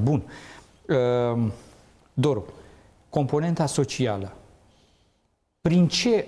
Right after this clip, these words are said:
altă componentă a ființei umane mai poate lucra Dumnezeu?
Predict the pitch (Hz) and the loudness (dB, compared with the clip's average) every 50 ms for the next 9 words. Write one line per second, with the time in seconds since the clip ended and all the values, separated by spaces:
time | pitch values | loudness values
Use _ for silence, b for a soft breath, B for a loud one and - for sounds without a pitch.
0 | - - - - - - - 143 135 143 143 123 - - 120 - - 135 131 123 | -6 -16 -20 -20 -14 -6 -2 0 2 2 0 0 0 -2 -2 0 0 0 0 0
1 | 113 - - 123 117 117 117 110 107 98 95 - - 104 101 107 123 - - - | 0 0 -2 0 0 0 0 -2 -2 -4 -4 -2 -2 -2 -2 -2 -4 -6 -10 -12
2 | - - 120 120 113 - - 165 185 185 156 - - 151 135 127 117 117 113 110 | -8 -6 -4 -4 -4 -2 0 2 2 2 2 2 0 2 2 2 2 2 0 0
3 | 107 107 110 120 139 151 131 - - - 135 127 135 135 127 - - 147 135 - | 0 0 0 0 0 -2 -4 -8 -6 -2 0 2 2 2 0 0 -2 -4 -2 -2
4 | 139 123 120 113 - 127 123 113 110 110 110 107 104 98 101 104 | -2 -2 -2 -2 -2 -4 -2 -2 0 0 2 0 0 0 -2 -4